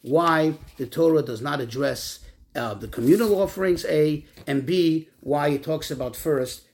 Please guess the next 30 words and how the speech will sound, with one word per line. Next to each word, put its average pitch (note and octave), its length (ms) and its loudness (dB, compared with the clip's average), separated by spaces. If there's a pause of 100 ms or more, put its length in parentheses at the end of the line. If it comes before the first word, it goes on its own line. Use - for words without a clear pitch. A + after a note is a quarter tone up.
the A#2+ 460 -4
voluntary, B2+ 800 -4
voluntary D3+ 640 0
offerings C3+ 640 -2 (220)
versus C#3 500 0
the A#2+ 340 -2 (160)
obligatory B2 680 -2
offerings. - 540 -16 (240)
However, G3+ 360 4
the D#3 140 2
Rebbe F#3+ 180 2
takes E3+ 320 -2
this D3+ 160 -10
a C3+ 60 -12
step - 300 -6
further C#3 560 -2 (840)
and B2 160 0
gives D#3 200 4
us D3+ 160 -4
a C3 80 -4
more C3+ 340 -2
esoteric C3 640 -2
and A#2+ 100 -4
a A#2 40 -2
deeper C#3+ 320 0
look B2+ 320 -2
at A2+ 80 -14
this A2+ 160 -12
whole B2 160 -6
matter. - 280 -12